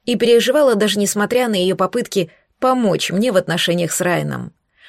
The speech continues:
Помощь, о которой я никогда не просила. Инцидент, может, это вообще какая-то мелочь? Испачканное платье, сломанный каблук. Хотя мой супруг так бы не реагировал.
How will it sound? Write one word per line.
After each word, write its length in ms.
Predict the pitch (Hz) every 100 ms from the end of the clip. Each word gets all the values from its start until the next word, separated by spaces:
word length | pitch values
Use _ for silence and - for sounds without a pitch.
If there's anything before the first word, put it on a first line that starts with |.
| - _
Помощь, 360 | 320 330 - -
о 80 | 247
которой 360 | 240 240 214
я 180 | 175 190
никогда 560 | 185 196 196 156 151 185
не 140 | 214
просила. 640 | 185 175 - 135 131 127 - _ _ _ _ _ _ _ _
Инцидент, 720 | 208 202 - 202 233 214 - - - - _
может, 400 | 185 185 180 -
это 160 | 196 175
вообще 260 | 190 - 359
какая-то 380 | 302 190 180
мелочь? 480 | 196 190 147 - - _ _ _
Испачканное 600 | 240 - 370 - 196 175 165
платье, 420 | 170 208 - 180
сломанный 420 | 190 220 202 175
каблук. 540 | 170 160 190 247 - _ _ _ _
Хотя 340 | - 170 202 190
мой 180 | 262
супруг 460 | 320 339 302 320 -
так 240 | 285 285
бы 100 | 233
не 140 | 269 269
реагировал. 680 | 269 233 165 131 - -